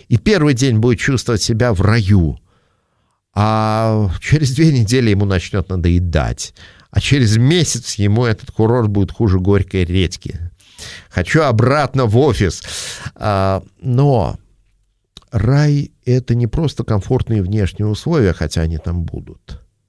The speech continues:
Рай — это пребывание с Богом, и Бог неисчерпаем. Бог бесконечен. Мы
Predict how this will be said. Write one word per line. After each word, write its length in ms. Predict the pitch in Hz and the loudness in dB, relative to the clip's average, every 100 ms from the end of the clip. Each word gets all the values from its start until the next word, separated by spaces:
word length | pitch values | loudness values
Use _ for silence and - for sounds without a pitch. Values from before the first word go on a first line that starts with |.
| _ _ _ _ _ _ _ | _ _ _ _ _ _ _
Рай — 320 | 82 95 175 156 | -2 2 2 0
это 140 | - | -2
пребывание 640 | 87 92 85 98 117 110 107 | -2 0 0 0 -2 -6 -8
с 120 | 87 | -8
Богом, 640 | 92 123 170 147 147 117 - - _ _ _ _ _ | -6 -4 -4 -4 -6 -8 -14 -20 _ _ _ _ _
и 160 | 123 120 | 0 0
Бог 640 | 101 123 143 120 - - _ - | 2 2 4 2 -4 -20 _ -4
неисчерпаем. 1040 | 101 113 95 - 104 - - - - - - _ _ _ _ _ _ _ _ _ _ | 0 0 0 -4 -6 -6 -8 -8 -12 -18 -20 _ _ _ _ _ _ _ _ _ _
Бог 220 | 92 98 | 0 2
бесконечен. 800 | 90 76 - 65 73 73 - - - _ _ _ _ _ _ _ _ _ _ - - - _ - | 2 -4 -6 -6 -6 -8 -8 -16 -20 _ _ _ _ _ _ _ _ _ _ -20 -20 -20 _ -2
Мы 640 | 80 95 95 95 87 76 | 2 4 4 2 0 -4